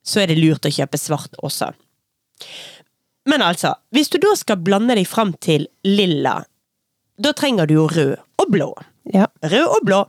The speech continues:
Speaker 1: blir lilla, det husker vi, gjør vi ikke?
Speaker 2: Jo.
Speaker 1: Men hvis du blander, da, altså begynner med den fargen som vanligvis kalles primærrød,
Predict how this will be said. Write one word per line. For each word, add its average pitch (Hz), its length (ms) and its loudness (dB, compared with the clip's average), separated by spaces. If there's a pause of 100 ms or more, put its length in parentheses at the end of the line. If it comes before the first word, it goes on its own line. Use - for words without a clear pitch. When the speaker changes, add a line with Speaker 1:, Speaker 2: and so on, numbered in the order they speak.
Speaker 1:
blir 403 220 2
lilla, 147 300 -2
det 262 140 2
husker 170 280 0
vi, - 120 -8
gjør 196 200 0
vi 269 100 -2
ikke? 330 140 0 (380)
Speaker 2:
Jo. 180 180 4 (1160)
Speaker 1:
Men 240 480 2 (460)
hvis 220 460 -2
du 208 140 2
blander, 185 720 2 (720)
da, 180 460 -4
altså 208 280 -4
begynner 208 400 2
med 180 140 0
den 226 160 0
fargen 175 500 0
som 190 300 0
vanligvis 190 720 0
kalles 190 440 -2 (140)
primærrød, 226 1040 2